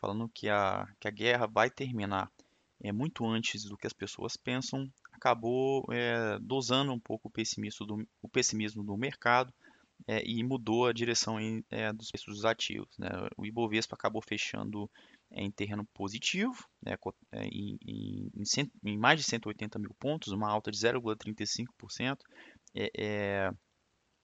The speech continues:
o dólar à vista aí caiu cerca de zero vírgula seis por cento, né, encerrando cotado aí a cinco reais e vinte e um centavos. E nos juros futuros, né, depois de um forte estresse na parte da manhã,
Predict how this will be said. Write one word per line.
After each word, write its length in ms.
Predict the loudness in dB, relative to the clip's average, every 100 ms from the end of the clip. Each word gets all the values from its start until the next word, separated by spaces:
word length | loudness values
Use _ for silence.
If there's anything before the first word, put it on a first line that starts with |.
| _
o 80 | 0
dólar 380 | 12 12 12 10
à 20 |
vista 300 | 6 0 2
aí 140 | 2
caiu 360 | 4 4 4 2
cerca 260 | 0 -4 -4
de 100 | -2
zero 200 | 2 2
vírgula 140 | 2
seis 260 | 0 0 0
por 160 | -2 -12
cento, 400 | -2 0 0 -2
né, 80 | -4
encerrando 480 | -4 -2 -2 -4 -8 _ -20 -20 0
cotado 540 | 0 6 8 8 6
aí 340 | 2 0 0
a 80 | 2 2
cinco 340 | 2 0 -4
reais 300 | -4 -2 -4
e 80 | -4
vinte 180 | -4 -4
e 80 |
um 60 | -4
centavos. 640 | -2 -2 4 6 4 -4 -12 -20 -20 -18 0
E 80 | 4
nos 140 | 6
juros 180 | 6 0
futuros, 480 | -4 -2 0 2 2
né, 120 | 0
depois 260 | 0 -2
de 60 | -2
um 40 |
forte 580 | -4 -2 8 10 8 2
estresse 580 | 0 0 0 0 0 -2
na 80 | -2
parte 340 | 0 -2 -2
da 100 | -2
manhã, 380 | -2 0 -2 -4